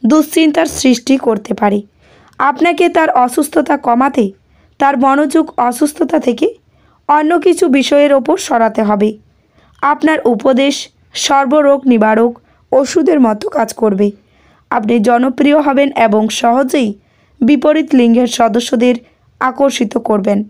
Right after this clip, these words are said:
নিজের কাজের ব্যাপারে মনোযোগী হন এবং আবেগের সংঘাত থেকে বেরিয়ে আসুন। এই রাশির শুভ রং হবে নীল এবং শুভ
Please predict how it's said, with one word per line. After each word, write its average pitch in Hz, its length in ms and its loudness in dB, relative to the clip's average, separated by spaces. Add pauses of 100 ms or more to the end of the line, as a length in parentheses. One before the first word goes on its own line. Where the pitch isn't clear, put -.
(440)
নিজের 302 340 2
কাজের 294 360 0
ব্যাপারে 254 400 0 (420)
মনোযোগী 240 640 2
হন 208 200 2 (560)
এবং 226 280 2 (600)
আবেগের 277 460 0
সংঘাত 233 500 0
থেকে 240 300 0 (380)
বেরিয়ে 226 440 2
আসুন। 208 380 0 (580)
এই 311 200 2
রাশির 262 500 0 (520)
শুভ - 320 -2 (260)
রং 233 280 2
হবে 254 320 2 (320)
নীল 233 340 4 (500)
এবং 233 320 2 (520)
শুভ 285 320 0